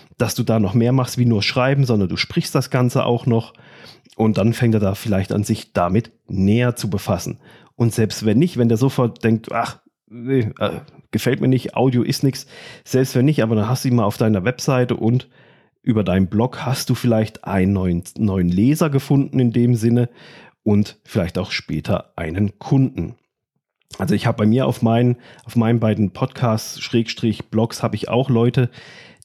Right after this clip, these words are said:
die, ich binde auch meine Podcast-Folgen da ein, aber die lesen einfach den Blog.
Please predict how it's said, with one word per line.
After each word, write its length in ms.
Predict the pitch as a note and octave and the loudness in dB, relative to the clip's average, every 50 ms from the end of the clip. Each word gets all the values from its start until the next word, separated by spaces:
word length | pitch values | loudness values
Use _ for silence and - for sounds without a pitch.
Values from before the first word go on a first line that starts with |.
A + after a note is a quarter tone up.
| _ - | _ 0
die, 460 | A#2+ A#2 A#2+ A#2+ A2+ A2+ A#2 G#2 - - - - | 2 4 4 4 2 0 -2 -4 -8 -10 -14 -14
ich 160 | - - - | -12 -6 -4
binde 220 | A#2 A2+ A2+ F#2 | -2 0 0 0
auch 160 | A2 B2+ A#2+ | 0 0 0
meine 280 | C3 A#2+ A2 A2 A2 G#2 F#2+ | 2 2 2 2 2 2 0
Podcast-Folgen 840 | - - - B2+ - - - A2 G#2 - - - A2+ A2 A2 A#2 A2 | -2 -4 -4 -4 -4 -2 -4 -4 -4 -4 -2 0 2 2 2 2 0
da 120 | D3 - | -2 -4
ein, 380 | - - G#2+ A2 C3 D3 D3+ - - - - - - - _ _ - | -4 -2 0 2 2 2 0 -2 -6 -18 -20 -20 -20 -20 _ _ -4
aber 160 | G#2 G#2+ A2 | -2 0 0
die 100 | G#2 G#2 | 2 2
lesen 280 | F#2+ G#2 A#2 A2+ B2+ - | 2 2 2 0 0 -2
einfach 220 | A2+ A2+ - - | -2 -2 -2 -2
den 140 | - A2 G#2+ | -2 -2 0
Blog. 260 | - C3+ A#2+ - | 0 -2 -2 -4